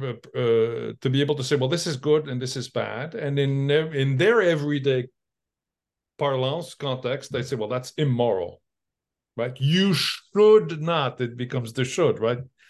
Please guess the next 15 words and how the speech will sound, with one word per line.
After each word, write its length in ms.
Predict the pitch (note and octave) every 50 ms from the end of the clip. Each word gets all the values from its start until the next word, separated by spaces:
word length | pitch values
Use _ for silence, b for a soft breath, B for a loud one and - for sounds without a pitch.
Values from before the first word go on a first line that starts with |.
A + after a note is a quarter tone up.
| b b b b b b
And 160 | A#2+ A#2 A2+
then 160 | A2+ A#2+ B2 B2
it's 200 | A#2+ - - -
the 220 | - A2+ G#2 F#2+ -
thou, 580 | - A2 A2 A2 A2 A2+ A2 A2 A2+ A#2 A2+
uh, 380 | A#2+ A2 A#2 A2+ G#2+ G#2 G#2 G2+ G2+
"thou 320 | G2+ A2 A2 A2+ A2+ A2 A2
wilt 320 | A2 A#2 B2 A#2 A2+ A2+
not," 400 | A2+ A#2+ A#2+ B2+ C#3 - - - _ _ _ _ _ _ _ _ _ _ _ _ _ _ _ _ _ _ _ -
uh, 440 | G#2+ G#2+ G#2 G#2 G#2 G2+ G2+ G2+ G2+
or 140 | G2+ G#2+ G#2+
"thou 200 | A2 A2 A2+ A#2
shalt 400 | A2+ - - D#3+ F#3 G#3 G3+ -
not," 340 | C3+ G#2+ F2+ - - - - _ -
right? 220 | - G#2 A#2 C3+